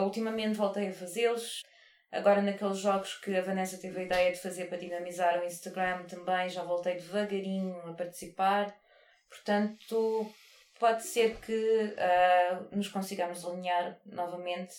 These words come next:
e com os novos membros da equipa que isto possa voltar a andar para a frente com um bocadinho mais de força.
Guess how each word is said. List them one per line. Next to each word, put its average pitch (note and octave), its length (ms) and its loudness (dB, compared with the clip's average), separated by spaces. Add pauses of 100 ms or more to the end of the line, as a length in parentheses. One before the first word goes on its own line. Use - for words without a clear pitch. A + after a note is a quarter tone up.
e E3 560 -6 (720)
com G3+ 140 0
os G3+ 120 2
novos G3 260 0
membros F#3+ 300 -2
da F#3+ 60 -6
equipa G3 480 -6
que F#3+ 240 -10
isto F#3 520 -12 (600)
possa G#3+ 240 2
voltar G#3 300 0
a F#3+ 100 2
andar F#3 180 0
para F#3 80 0
a F#3 60 -4
frente F#3+ 480 -6
com G3+ 400 0 (120)
um G3 120 -4
bocadinho G3 320 0
mais F#3 220 0
de - 100 -14
força. - 440 -14